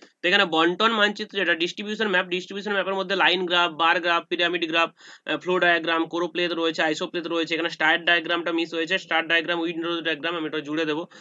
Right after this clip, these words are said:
তো সেই সমস্ত ম্যাপগুলো, hypsometric কার্ভ রয়েছে, র্যাঙ্ক সাইজ রুল গ্রাফ রয়েছে, লরেঞ্জ কার্ভ রয়েছে, রেটিং কার্ভ রয়েছে, এই সমস্ত ভাগগুলোই কিন্তু এখানে রয়েছে। এরপর যেটা জলবায়ুগত মানচিত্রের মধ্যে ক্লাইমোগ্রাফ,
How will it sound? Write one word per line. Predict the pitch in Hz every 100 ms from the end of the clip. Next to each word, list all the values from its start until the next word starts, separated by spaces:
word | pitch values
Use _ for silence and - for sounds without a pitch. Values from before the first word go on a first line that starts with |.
| - -
তো | -
সেই | - 196 185
সমস্ত | 190 202 202
ম্যাপগুলো, | 185 170 190
hypsometric | 180 190 185 185 180 165
কার্ভ | 165 160 160
রয়েছে, | 160 170
র্যাঙ্ক | 160 170
সাইজ | 175 175 170
রুল | 165 160 147
গ্রাফ | 160 160 160
রয়েছে, | 156 151
লরেঞ্জ | 156 160 185 180
কার্ভ | 170 160 151
রয়েছে, | 151 143 151 - - -
রেটিং | 160 170 214 185
কার্ভ | 175 156
রয়েছে, | 156 143
এই | 165 196
সমস্ত | 202 208
ভাগগুলোই | 214 190 175 180 165
কিন্তু | 170 175
এখানে | 208
রয়েছে। | 196 147 123 123 _ _ _ _ -
এরপর | 190 214 220
যেটা | 208 175
জলবায়ুগত | 185 202 214 208
মানচিত্রের | 214 202 196 202 208
মধ্যে | 202 190
ক্লাইমোগ্রাফ, | 202 175 170 190 180 196